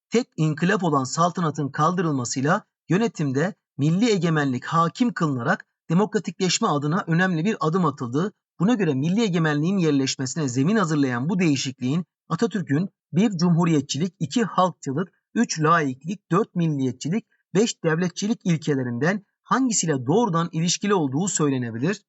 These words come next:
Arkadaşlar cumhuriyetçilik, halkın yönetimde etkili olduğu, yöneticilerin seçimle belirlendiği, milli egemenliği esas alan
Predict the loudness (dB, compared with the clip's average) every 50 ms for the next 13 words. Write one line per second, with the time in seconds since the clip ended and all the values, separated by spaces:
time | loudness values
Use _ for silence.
0 | -2 -2 0 0 0 0 0 -2 -2 -4 -4 -2 0 0 2 2 2 2 2 2
1 | 0 0 -2 -2 -2 -2 -2 -4 -4 0 0 0 0 0 -4 -2 -2 -2 -2 -2
2 | -2 -2 -2 0 0 0 -2 -2 0 0 2 2 4 2 2 0 0 0 -2 -2
3 | 0 0 0 0 0 0 -2 0 0 0 0 -2 -2 -2 -2 -2 0 0 0 0
4 | 0 0 0 0 2 2 2 0 0 -2 -2 -2 -2 -2 -4 -8 _ _ _ -4
5 | -2 0 0 0 0 0 2 2 2 2 2 2 0 0 -2 -2 -2 -2 -2 0
6 | 0 2 2 2 2 0 0